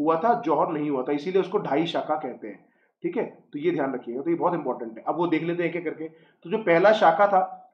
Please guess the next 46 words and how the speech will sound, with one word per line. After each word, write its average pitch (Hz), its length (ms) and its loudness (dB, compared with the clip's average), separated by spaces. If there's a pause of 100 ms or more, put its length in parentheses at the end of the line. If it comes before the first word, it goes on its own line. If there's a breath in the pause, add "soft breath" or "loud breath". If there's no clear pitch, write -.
वो 196 100 6
आपके 190 220 6
अलाउद्दीन 175 480 4
खिलजी 170 280 -2
के 202 100 0
समय 165 220 0
हुआ 139 200 2
था। - 280 -10 (240 soft breath)
तो 160 80 -2
अलाउद्दीन 151 360 6
खिलजी 175 240 -2
ने 185 80 2
बारह 147 220 8
सौ - 100 -2
छियानवे 156 360 0
से 165 120 -2
attack 147 280 6
करने 156 180 -2
की 151 60 -6
कोशिश 156 200 -6
करी 156 200 -2
थी। 156 360 -6 (180 loud breath)
फिर 190 100 2
क्या 233 100 4
होता 262 180 0
था, - 0 -
घेराबंद-, 180 460 4
अब 156 100 6
आप 180 100 8
सोचोगे 185 300 -4
कि 190 320 -4
लगातार 165 560 2
बीस 160 380 -6
साल 170 120 2
तक 180 80 0
अटैक 180 300 4
ही 196 80 0
कर 165 80 2
रहा 143 120 2
था 123 80 -4
क्या? 104 240 -16 (800)
वो 208 80 4
घेराबंदी 208 420 4
वगैरह 208 160 2
करते 135 360 -2
थे, 107 40 -12